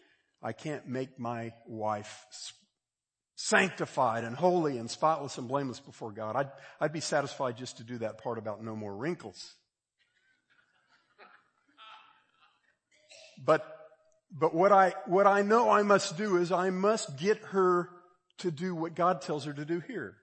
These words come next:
I'm responsible. If I'm head over this family, I am supposed to get her to respect me,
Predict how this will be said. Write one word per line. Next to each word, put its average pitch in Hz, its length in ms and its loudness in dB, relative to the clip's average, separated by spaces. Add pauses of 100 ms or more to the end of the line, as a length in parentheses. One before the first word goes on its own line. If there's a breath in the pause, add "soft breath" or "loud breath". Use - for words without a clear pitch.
(1300 soft breath)
I'm 220 200 4
responsible. 220 640 0
If 151 100 -2
I'm 208 200 2
head 185 440 2
over 180 240 0
this 170 200 -2
family, 196 420 -2
I 202 180 2
am 226 120 0
supposed 190 420 -6
to 180 80 -10
get 185 200 -4
her 170 160 -4
to 151 200 -8
respect 226 580 0
me, 127 300 -6